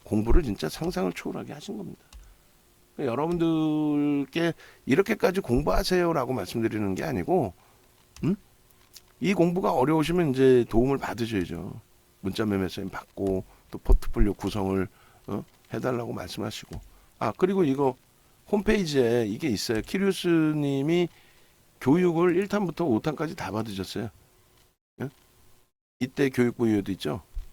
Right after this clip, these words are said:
어. 요 오른쪽 화면에 보시면 교육부 브이오, 브이오 디라고 있잖아요. 얘 지금 쿠팡에 지금도 팔고 있습니다. 아홉 시간짜리 한 강의당 아홉 시간짜리 백십만 원이었어요. 이게 다섯 개,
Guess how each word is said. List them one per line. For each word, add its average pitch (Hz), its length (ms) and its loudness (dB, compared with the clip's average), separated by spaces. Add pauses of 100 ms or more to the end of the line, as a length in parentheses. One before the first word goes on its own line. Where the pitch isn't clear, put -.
(380)
어. - 180 -16 (520)
요 147 320 2 (100)
오른쪽 139 400 0
화면에 113 280 2
보시면 95 400 -2
교육부 104 460 0 (180)
브이오, 87 340 -2 (160)
브이오 107 280 0
디라고 80 260 -8
있잖아요. - 340 -14 (460)
얘 147 60 -4
지금 151 180 -4
쿠팡에 185 400 10
지금도 139 320 -4
팔고 - 260 10
있습니다. 95 420 -2 (960)
아홉 117 280 2
시간짜리 135 840 2 (920)
한 180 220 -2
강의당 127 580 -4 (160)
아홉 101 200 -2
시간짜리 87 460 -2
백십만 101 460 4
원이었어요. 76 380 -14 (280)
이게 135 160 -2
다섯 - 380 -6
개, 90 120 -8